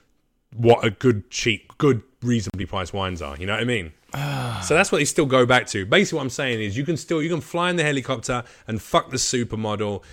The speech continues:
Speaker 1: and do the fucking purest cocaine off Pablo Escobar's fucking front lawn.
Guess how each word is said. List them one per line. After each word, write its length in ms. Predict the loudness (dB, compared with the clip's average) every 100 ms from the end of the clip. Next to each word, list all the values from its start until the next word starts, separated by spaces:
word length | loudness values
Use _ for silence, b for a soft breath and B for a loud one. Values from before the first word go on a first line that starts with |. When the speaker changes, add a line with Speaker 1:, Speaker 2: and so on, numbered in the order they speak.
| B -4
Speaker 1:
and 400 | -2 -2 -4 -2
do 180 | 0 2
the 80 |
fucking 600 | 0 2 0 2 0 0 -4
purest 480 | -2 2 2 0
cocaine 760 | -2 -2 -2 -2 0 0 -2 -4
off 320 | -4 -6 -6
Pablo 280 | -4 0 0
Escobar's 580 | 0 -4 -2 0 0 0
fucking 280 | 4 4 6
front 260 | 8 8
lawn. 380 | 8 8 8 6